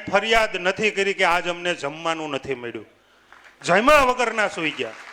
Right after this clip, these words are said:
આવા પણ બહુ રેકોર્ડ થયા છે, તો એ બધાને મારા સો, સો વાર સલામ. કારણ કે એકલા હાથે ચૂંટણી લડાઈ નહીં, ખૂબ મોટો તાલુકો,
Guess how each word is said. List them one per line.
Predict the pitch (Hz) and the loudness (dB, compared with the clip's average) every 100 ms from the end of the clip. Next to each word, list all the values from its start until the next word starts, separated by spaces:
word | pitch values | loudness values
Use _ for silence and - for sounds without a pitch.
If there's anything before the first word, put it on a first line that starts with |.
| - - - - | -18 -18 -4 0
આવા | 208 226 | 4 2
પણ | 214 202 165 | 2 0 4
બહુ | 180 262 220 | 8 10 8
રેકોર્ડ | 196 196 190 185 | 2 0 0 2
થયા | 185 180 | 0 0
છે, | 185 | 0
તો | 185 | 0
એ | 180 | 2
બધાને | 156 151 151 180 196 196 | 2 2 6 4 6 2
મારા | 170 170 156 | 0 2 2
સો, | - 180 180 | 2 4 4
સો | 170 170 165 | 4 6 6
વાર | 156 139 | 6 2
સલામ. | 147 143 135 123 - - - _ - - - - - - - | 0 2 2 -2 -18 -20 -20 _ -20 -20 -20 -20 -20 -20 0
કારણ | 190 220 | 0 2
કે | 247 233 | 4 4
એકલા | 240 254 208 | 4 2 2
હાથે | 220 233 | 0 -2
ચૂંટણી | 233 202 220 220 185 | -2 -6 -2 0 2
લડાઈ | 185 190 | 4 2
નહીં, | 165 120 - _ _ _ _ | -2 -12 -18 _ _ _ _
ખૂબ | - 254 196 | 2 2 2
મોટો | 190 190 208 | 0 2 2
તાલુકો, | 202 180 202 202 190 | 2 2 2 -2 -2